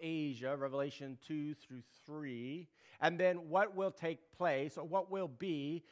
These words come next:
which is Jesus' judgments in the seven seals, seven trumpets, and bowls, and then there's the visions that reflect on those different,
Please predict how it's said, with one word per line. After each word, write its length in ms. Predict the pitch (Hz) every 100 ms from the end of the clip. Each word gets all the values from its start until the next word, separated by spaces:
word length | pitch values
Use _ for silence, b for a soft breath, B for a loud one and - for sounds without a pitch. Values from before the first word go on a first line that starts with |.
| B -
which 240 | 143 143
is 120 | 135 110
Jesus' 640 | 160 165 139 127 135 117 104
judgments 600 | 151 180 147 131 127 117
in 120 | 123
the 80 | 120
seven 340 | - 120 110
seals, 560 | - - 165 165 170 151
seven 400 | - 117 107 107 -
trumpets, 440 | 160 151 151 - -
and 260 | 123 123 117
bowls, 460 | 165 165 175 - B B B B
and 120 | 196 214
then 140 | 208
there's 220 | 196 151
the 100 | 170
visions 640 | 131 190 196 139 151 156 127
that 220 | 151 151
reflect 580 | 147 - 175 180 - -
on 300 | 135 135 127
those 280 | 135 123 110
different, 420 | 139 - 127